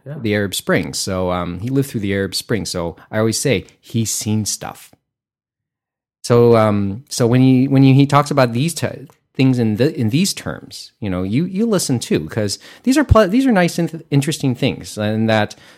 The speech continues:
Speaker 2: the world is, it, it's a lot more or-,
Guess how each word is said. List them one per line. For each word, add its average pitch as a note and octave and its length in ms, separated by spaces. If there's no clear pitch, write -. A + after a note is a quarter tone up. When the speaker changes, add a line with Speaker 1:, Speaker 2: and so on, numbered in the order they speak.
Speaker 2:
the C3 120
world D3+ 600
is, A#2 680
it, A#3+ 180
it's F3+ 260
a A#3+ 40
lot B3+ 160
more B3 160
or-, E3 240